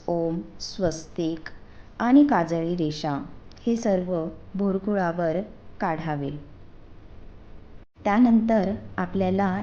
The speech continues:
एक रुपयाचे नाणे हे वरती शेंड्यावर ठेवायचे आहे या पद्धतीने. आणि नंतर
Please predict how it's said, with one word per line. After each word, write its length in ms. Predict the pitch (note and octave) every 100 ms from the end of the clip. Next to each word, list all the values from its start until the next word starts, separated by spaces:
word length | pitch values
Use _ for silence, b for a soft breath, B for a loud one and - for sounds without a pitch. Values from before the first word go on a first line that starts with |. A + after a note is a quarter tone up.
| -
एक 220 | G3+ A3
रुपयाचे 540 | A#3 A3+ F#3+ F3+ F3+ G#3
नाणे 420 | G3 D#3+ D#3+ E3+ D#3+ - -
हे 140 | B3 G#3+ F3+ A3 -
वरती 400 | F#3 G3+ G3 C4+
शेंड्यावर 720 | C#4 A3 F3+ F3 E3+ E3+ F#3 F3 A3+ -
ठेवायचे 680 | G3+ F3 E3+ D#3 D#3 E3 D3+
आहे 300 | D3 D3+ C#3+ D3 - - -
या 140 | G3
पद्धतीने. 720 | G3 E3 D3+ E3 - C#3+ C3+ C3+ D3+ - - - -
आणि 240 | G#3 B3+
नंतर 600 | C4 F3 - G3 E3+ D#3